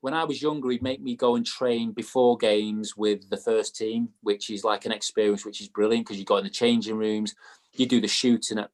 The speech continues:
uh, before the game. So he really mi-, mixed me into the, to the, to men's football when I was sixteen. So that was really good. So,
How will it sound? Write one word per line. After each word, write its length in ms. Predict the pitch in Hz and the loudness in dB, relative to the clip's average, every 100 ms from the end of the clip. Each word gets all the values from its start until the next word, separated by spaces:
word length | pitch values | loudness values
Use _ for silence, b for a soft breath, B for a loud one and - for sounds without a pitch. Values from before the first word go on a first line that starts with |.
| 110 | 2
uh, 240 | 101 98 | 4 2
before 340 | 104 - 101 | -2 0 2
the 80 | 95 | 2
game. 580 | - 120 117 113 113 107 _ B B B B | 2 4 6 4 2 -4 _ B B B B
So 200 | - 123 | 2 4
he 240 | 143 156 156 | 4 2 -2
really 360 | 123 123 117 113 | 0 4 4 2
mi-, 360 | 123 131 127 - | 0 0 -4 -4
mixed 400 | 127 139 - 123 | -4 -4 -8 -2
me 140 | 120 | 0
into 240 | 113 - | 0 -2
the, 220 | 107 104 - | -2 -4 -6
to 120 | - 107 | -10 -6
the, 120 | 101 - - | -6 -8 -8
to 80 | 107 | -2
men's 360 | 117 120 110 | 0 0 -2
football 420 | - 123 - 131 147 | -2 -4 2 4 4
when 100 | 117 | 2
I 40 | |
was 160 | 98 - | -2 -4
sixteen. 520 | - - - 117 131 | -10 -10 -4 -2 -2
So 400 | 123 110 107 104 b b _ _ _ | -2 0 0 -2 b b _ _ _
that 100 | 127 | -4
was 160 | 127 110 | -4 0
really 300 | 117 107 104 | 2 2 2
good. 300 | 117 120 - | 4 4 0
So, 520 | - 110 107 107 | -2 0 2 0